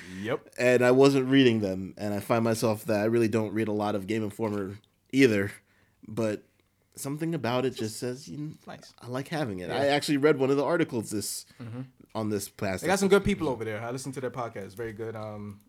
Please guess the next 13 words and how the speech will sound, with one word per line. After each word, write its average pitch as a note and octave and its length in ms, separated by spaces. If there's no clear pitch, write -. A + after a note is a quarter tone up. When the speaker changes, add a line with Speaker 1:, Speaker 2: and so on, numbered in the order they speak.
Speaker 1:
journalist. G#2+ 500
Speaker 2:
They A2 100
use C3 280
a B2+ 240
Mega B2 240
Man B2+ 160
and A#2 140
bass A#2 240
song G2 320
in F#2+ 140
their G2 100
podcast. G2+ 600
Speaker 1:
Mm-hmm. A#2 320